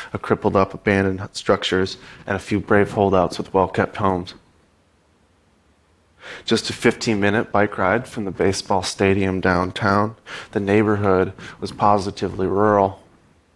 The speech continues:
What houses were left looked like cardboard boxes left in the rain, two-story monstrosities with wide open shells and melted porches.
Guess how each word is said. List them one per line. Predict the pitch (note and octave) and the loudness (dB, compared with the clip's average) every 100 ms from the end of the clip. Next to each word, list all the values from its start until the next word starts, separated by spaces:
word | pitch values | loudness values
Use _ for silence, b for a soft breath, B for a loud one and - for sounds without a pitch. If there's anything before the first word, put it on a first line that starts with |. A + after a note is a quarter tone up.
| _ _ _ _ _ _ _ | _ _ _ _ _ _ _
What | - A#2 | -8 0
houses | B2 B2 A#2+ A2+ | 2 0 -4 -6
were | |
left | G2+ G#2+ G#2+ - | 0 0 0 -4
looked | G2 | -4
like | G2 F#2+ - B B - | 0 0 -4 B B -4
cardboard | G#2 G2+ G#2 F#2 | 0 0 0 0
boxes | F2+ F#2+ G2+ - F#2 F#2 | 2 2 2 -4 -4 0
left | F#2+ - F#2+ | 0 0 -4
in | |
the | F2 | -2
rain, | F2 F#2 F#2+ F#2 F2+ | 0 0 2 0 -6
two-story | - G2+ - G2+ F#2 | -4 -4 0 0 2
monstrosities | F2+ F#2 - - F#2 F#2 - F#2+ G2 - _ _ _ - | 0 -2 -4 0 0 0 -4 -2 -2 -4 _ _ _ -14
with | - | 0
wide | G2 G2 | 4 4
open | G2+ F#2+ G2+ | 4 0 -4
shells | - G#2 G2 G2+ G2 | -2 2 4 4 2
and | G#2 F#2+ | -4 -2
melted | G2 G2 - F#2 | 0 0 -2 -6
porches. | - G2+ G2+ - F#2+ F2+ | 0 2 2 2 0 0